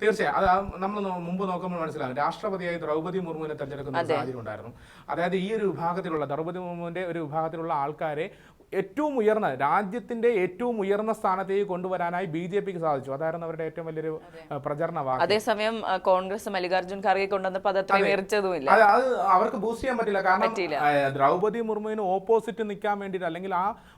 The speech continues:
Speaker 1: ഒരു പ്രചരണത്തിന് ഓപ്പോസിറ്റ് നിർത്താൻ വേണ്ടിയിട്ടാണ്, ആ, ഖാർഗെ കൊണ്ടുവന്നത്. പക്ഷേ കോൺഗ്രസിന് അതിനെ വേണ്ട രീതിയിൽ ഉപയോഗിക്കാൻ കഴിഞ്ഞില്ല എന്നുള്ളതാണ് സത്യം. ബി ജെ പി അതിനെ കൃത്യമായി വോട്ടാക്കി മാറ്റി എന്നുള്ള അതേ സാഹചര്യം തന്നെയാണ് ഡൽഹിയിലേക്ക് വരുമ്പോഴും.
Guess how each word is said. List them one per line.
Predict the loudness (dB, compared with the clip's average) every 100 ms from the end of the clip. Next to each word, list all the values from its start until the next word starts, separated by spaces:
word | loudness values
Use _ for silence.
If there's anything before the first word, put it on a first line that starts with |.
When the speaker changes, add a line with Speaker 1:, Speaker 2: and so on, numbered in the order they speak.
| 2
Speaker 1:
ഒരു | 4 4
പ്രചരണത്തിന് | 2 -2 -2 -4 -4
ഓപ്പോസിറ്റ് | -2 -2 -4 -6 -6
നിർത്താൻ | -8 -6 -6
വേണ്ടിയിട്ടാണ്, | -6 -6 -4 -4
ആ, | -6 -6 -4 -4 -2
ഖാർഗെ | -2 0 -4
കൊണ്ടുവന്നത്. | -6 -8 -8
പക്ഷേ | -6 -4 -6 -6 -20 2
കോൺഗ്രസിന് | 2 4 0 0
അതിനെ | -2 -2 -4
വേണ്ട | -4 -2
രീതിയിൽ | -2 -2 -2 -2 -4 -4
ഉപയോഗിക്കാൻ | 0 2 2 2 4
കഴിഞ്ഞില്ല | 4 4 2
എന്നുള്ളതാണ് | 2 2 2 0
സത്യം. | -6 -8 -12 -18 -14 -4
ബി | -4
ജെ | -2 -4
പി | -4
അതിനെ | -4 -4
കൃത്യമായി | -6 -8 -6 -4 -2 -2 -4
വോട്ടാക്കി | -2 0 2 2 2 0
മാറ്റി | -4 -4
എന്നുള്ള | -6 -4 -2
അതേ | 0 4 6
സാഹചര്യം | 6 6 4 0 -4
തന്നെയാണ് | -6 -6 -6
ഡൽഹിയിലേക്ക് | -6 -2 0 0 0
വരുമ്പോഴും. | -2 0 0 -2